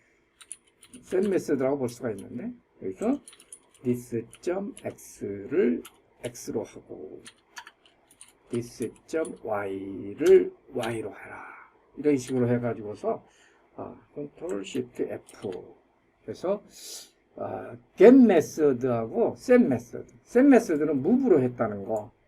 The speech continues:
아, 여러분들이 알아두시면 좋겠습니다. 어, 그림으로 다시 한번 상기를 시키면은 이 포인트 클래스는, 포인트 클래스는 엑스 와이라는 프라이빗 메스-,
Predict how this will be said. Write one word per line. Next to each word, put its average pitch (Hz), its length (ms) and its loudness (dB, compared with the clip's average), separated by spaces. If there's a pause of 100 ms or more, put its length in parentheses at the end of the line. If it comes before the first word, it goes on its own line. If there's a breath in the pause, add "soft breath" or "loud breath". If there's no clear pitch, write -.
(500 soft breath)
아, 101 280 -6
여러분들이 120 720 -2 (460)
알아두시면 113 720 -6
좋겠습니다. - 580 -14 (1700 loud breath)
어, 135 200 -4
그림으로 185 1000 6
다시 151 240 2
한번 139 460 0
상기를 165 420 -6
시키면은 - 800 -4 (720 loud breath)
이 143 120 -2
포인트 151 1800 8
클래스는, 156 640 0 (960)
포인트 202 420 4
클래스는 139 680 -2
엑스 - 560 -6
와이라는 147 840 4
프라이빗 214 480 6
메스-, 139 360 -2